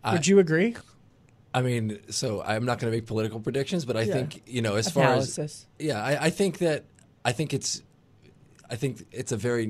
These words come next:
Speaker 1: it's gonna be a very narrow race very quickly, and we already have the,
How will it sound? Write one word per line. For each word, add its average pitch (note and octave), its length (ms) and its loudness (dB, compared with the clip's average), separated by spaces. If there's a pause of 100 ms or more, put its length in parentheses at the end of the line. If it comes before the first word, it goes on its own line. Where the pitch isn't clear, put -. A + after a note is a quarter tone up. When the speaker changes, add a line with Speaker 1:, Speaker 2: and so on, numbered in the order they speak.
(120)
Speaker 1:
it's A#2 140 -8
gonna B2 160 -2
be A2+ 140 -2
a G#2 60 0
very G#2+ 220 0
narrow G2+ 280 -2
race F#2 260 -8
very F2+ 220 -8
quickly, F2+ 400 -8
and F2 140 -8
we F#2+ 140 -4
already F#2+ 280 -6
have G2+ 260 -6
the, F2 220 -10